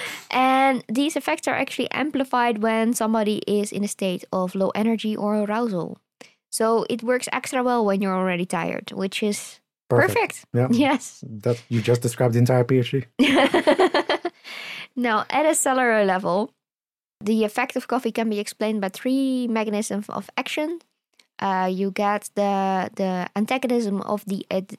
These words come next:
Speaker 1: adenosine receptors, uh, which is mainly caffeine's function. We'll get back to that. Uh, and this happens especially in the, in the, in the cortical region of the central nervous system. And you also have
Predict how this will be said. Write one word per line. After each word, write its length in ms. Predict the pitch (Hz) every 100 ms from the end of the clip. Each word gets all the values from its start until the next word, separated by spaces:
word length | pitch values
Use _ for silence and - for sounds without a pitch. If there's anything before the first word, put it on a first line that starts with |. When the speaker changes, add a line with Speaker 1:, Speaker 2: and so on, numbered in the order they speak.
| -
Speaker 1:
adenosine 680 | 196 214 277 277 269 262
receptors, 640 | 247 - 254 - 254 277 - _ _ - _ _
uh, 60 | 196
which 200 | 214 -
is 120 | 214
mainly 480 | 208 202 196 190 185 _
caffeine's 380 | - 220 277 302
function. 480 | 285 277 294 285 254
We'll 140 | 175
get 180 | 180 208 -
back 240 | 220 233
to 80 | -
that. 240 | 240 240 - _ _ _ _ -
Uh, 280 | 208 196 -
and 100 | -
this 140 | 202 226
happens 300 | 226 220 220
especially 640 | - - 233 220 208 196
in 140 | 196 190
the, 260 | 180 175 185
in 140 | 185
the, 260 | 180 175 - -
in 120 | 190
the 340 | 180 170 170 - _ _ _
cortical 420 | - 240 226 220 214 208
region 380 | 226 214 196 196
of 160 | 185
the 200 | - 185
central 340 | - 208 - 190
nervous 240 | 247 277
system. 360 | 277 262 226 233 _ - _ _ _ 220
And 540 | 226 220 220 214 214 _
you 140 | 208 208
also 440 | - 214 220 214
have 460 | 190 190 190 190